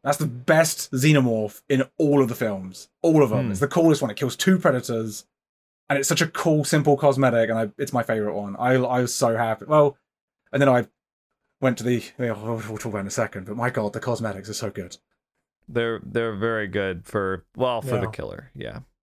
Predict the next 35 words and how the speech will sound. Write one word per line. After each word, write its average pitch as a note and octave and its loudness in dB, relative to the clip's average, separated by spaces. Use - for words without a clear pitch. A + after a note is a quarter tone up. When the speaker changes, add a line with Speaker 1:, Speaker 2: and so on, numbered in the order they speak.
Speaker 1:
Yeah. G#2+ -4
Speaker 2:
They - -4
are. A2+ 0
Speaker 1:
Um, G#2+ -6
'cause, C#3 0
'cause C#3 2
next F#3+ 4
up D#3 4
you D#3 4
have D3 2
the B2 2
Alien F3 6
Resurrection, B2 2
but C#3 4
rebuilt D3+ 2
better. A3+ 2
Like, D3+ 4
it's C3+ 0
that C#3+ 4
Speaker 2:
Mm-hmm. A2+ -4
Speaker 1:
human G#3 4
Xenomorph G#3+ 4
Speaker 2:
Yeah, C3+ 2
the B2 -4
fleshy G#3 2
Speaker 1:
hybrid. A3 6
Speaker 2:
one, G2 -2
the G2+ -2
Speaker 1:
Yeah, E3+ 8
the, C#3 6
Speaker 2:
clone. G#2 -4
Speaker 1:
the C3+ 4
Speaker 2:
Yeah. A2+ -2
Speaker 1:
Ripley C3 0
Speaker 3:
Yo, F3+ 6